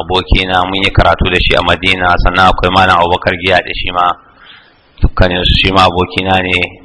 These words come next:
mun yi karatu da shi a Madina. Saboda haka yanzu muna tare dai da yan Madina kenan a wannan majalisin, insha Allah.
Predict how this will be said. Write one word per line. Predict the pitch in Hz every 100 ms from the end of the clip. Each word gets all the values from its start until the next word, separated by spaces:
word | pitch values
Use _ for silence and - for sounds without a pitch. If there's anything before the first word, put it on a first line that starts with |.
| -
mun | 90
yi | 90
karatu | 87 87 82 90
da | 87
shi | -
a | -
Madina. | 85 82 - 80 - - -
Saboda | 90 87 87
haka | -
yanzu | 87 90
muna | 98 95
tare | - 87 90
dai | 92
da | 90 90 85 85 - - - - - - -
yan | 101 101
Madina | 92 82 92 90
kenan | - 85 90 90 - -
a | 87
wannan | 87 92 87
majalisin, | 87 87 87 - 87
insha | 85 85 87
Allah. | 87 85